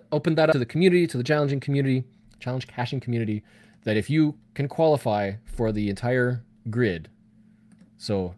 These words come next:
not just shapes, but in this case, anyone who qualifies for the entire bingo card will earn themselves a special geocoin, the Iron Bingo geocoin. So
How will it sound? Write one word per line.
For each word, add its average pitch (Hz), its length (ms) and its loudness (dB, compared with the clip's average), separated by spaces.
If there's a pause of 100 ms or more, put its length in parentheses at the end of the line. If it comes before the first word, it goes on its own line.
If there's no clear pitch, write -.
(280)
not - 140 -4
just 139 160 -4
shapes, 101 320 -4
but 98 340 -6 (440)
in 110 160 -2
this 117 140 0
case, 87 420 -6 (200)
anyone 107 200 0
who 104 80 -2
qualifies 101 400 -6
for 92 100 -14
the 92 60 -8
entire 131 340 -6
bingo 113 240 -2
card 62 340 -16 (380)
will 95 240 -4
earn 98 160 -6
themselves 87 580 -10
a - 60 -18
special 78 480 -14 (440)
geocoin, 73 460 -12 (300)
the - 100 -10
Iron 80 240 -10
Bingo 73 480 -14 (360)
geocoin. - 460 -20 (1400)
So - 360 0